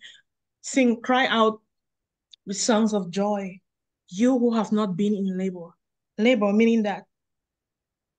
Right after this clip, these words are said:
you, you have not been pushing. There is no contraction going on anywhere. So you're not in the process of birthing anything. People are giving birth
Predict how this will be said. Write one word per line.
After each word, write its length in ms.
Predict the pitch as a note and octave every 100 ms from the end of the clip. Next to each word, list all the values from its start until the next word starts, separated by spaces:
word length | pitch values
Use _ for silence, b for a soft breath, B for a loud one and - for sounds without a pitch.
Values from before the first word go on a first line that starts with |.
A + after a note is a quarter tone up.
| _
you, 160 | G#3 G#3
you 120 | A3
have 120 | A3
not 140 | B3 A3+
been 140 | G#3
pushing. 500 | A3 B3+ A3+ F#3 F#3+ - _ _ _ _ _ _
There 140 | G#3 G#3
is 120 | G3+
no 640 | A#3+ C4+ C#4 C#4+ C#4+ - _ _
contraction 580 | A3 G#3+ A#3 A#3 A#3+ A3+
going 200 | A3 A3
on 120 | G#3
anywhere. 440 | G#3 G#3 G3+ F#3+ F#3+ _ _ _ _
So 140 | -
you're 120 | A#3+ A#3
not 160 | C4+
in 80 | B3
the 80 | A3+
process 400 | A3+ A#3 A#3 A3
of 180 | G3+ F3
birthing 420 | E3 A#3 A#3+ A#3
anything. 500 | A#3 A#3 A#3 F#3+ F#3+ - _ _ _ _ _ _ _ _
People 240 | A#3 C4+
are 120 | A3+
giving 440 | F#3+ E3+ A#3+ C4+ A#3
birth 220 | B3 A#3+